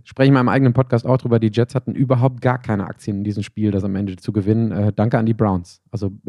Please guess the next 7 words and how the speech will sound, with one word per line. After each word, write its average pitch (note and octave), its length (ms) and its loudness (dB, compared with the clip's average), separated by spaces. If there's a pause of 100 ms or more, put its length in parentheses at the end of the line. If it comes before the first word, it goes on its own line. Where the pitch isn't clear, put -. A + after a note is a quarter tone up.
(220)
Brainfart C3 720 2
und G#2+ 200 -8
Knieschüsse C#3 720 0
und G#2 320 -6
was A#2 200 -2
auch A#2 160 -2
immer A#2 260 0